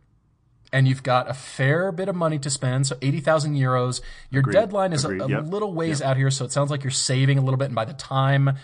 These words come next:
Speaker 1: December twenty seventeen comes, you'll have about eighty thousand euros to spend.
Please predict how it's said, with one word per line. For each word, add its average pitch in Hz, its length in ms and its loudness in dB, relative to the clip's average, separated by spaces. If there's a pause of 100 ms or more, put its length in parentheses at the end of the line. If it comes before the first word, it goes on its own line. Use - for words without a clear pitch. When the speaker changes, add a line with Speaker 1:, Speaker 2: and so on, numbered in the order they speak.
(220)
Speaker 1:
December 135 440 -2
twenty 131 200 0
seventeen 123 460 -2
comes, 120 260 -4
you'll 113 140 -6
have 120 100 -6
about 113 260 -6
eighty 117 160 -6
thousand 113 320 -6
euros 107 360 -8
to 123 80 -8
spend. 220 480 0